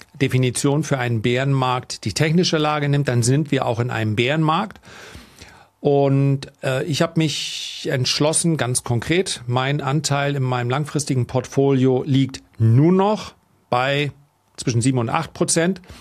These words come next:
und ich wollte ihn wieder in Richtung zehn, elf Prozent bringen. Und der Teil, den ich dafür brauche in meinem Portfolio, also ungefähr so viele Bitcoin, wie Strategy gerade gekauft hat,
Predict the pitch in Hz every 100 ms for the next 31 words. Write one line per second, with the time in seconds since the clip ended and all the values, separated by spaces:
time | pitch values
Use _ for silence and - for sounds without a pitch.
0 | - - 156 131 113 135 151 139 131 131
1 | 123 120 120 117 127 107 - 120 110 117
2 | 160 - 170 - 160 170 156 165 190 180
3 | - - - - - 135 123 165 196 165
4 | 170 165 143 135 147 156 147 131 - 143
5 | 135 113 117 131 135 - 123 - 127 127
6 | 107 98 - _ - - 110 - 139 131
7 | 117 - 117 107 107 - 113 107 113 -
8 | - 110 107 107 - 117 113 107 113 107
9 | 104 107 - 131 131 - 107